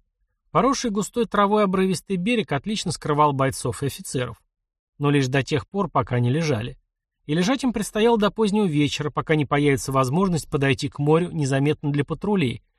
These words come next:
исправно обходивших береговую линию. Потайной ход начинался в прибрежной скале. Днём, как и вчера, эскадра бомбардировала форт. К сожалению, гораздо эффективнее. Во всяком случае, ответные выстрелы звучали и реже, и слабее.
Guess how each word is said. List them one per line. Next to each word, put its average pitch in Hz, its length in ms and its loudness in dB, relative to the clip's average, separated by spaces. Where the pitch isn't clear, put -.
исправно 147 540 2
обходивших 131 640 -2
береговую 139 520 2
линию. 117 340 -2
Потайной 131 460 0
ход 208 260 -4
начинался 139 520 -2
в - 40 -18
прибрежной 123 480 0
скале. 143 460 -4
Днём, 254 360 2
как 180 180 -4
и 156 40 -2
вчера, 147 340 0
эскадра 226 420 -2
бомбардировала 160 720 0
форт. - 340 -8
К - 60 -18
сожалению, 185 420 2
гораздо 131 380 2
эффективнее. 120 680 -6
Во 143 120 0
всяком 156 260 0
случае, 170 360 -2
ответные 147 400 -2
выстрелы 151 440 0
звучали 165 480 -2
и 143 160 -4
реже, 127 280 2
и 113 40 0
слабее. 139 520 -4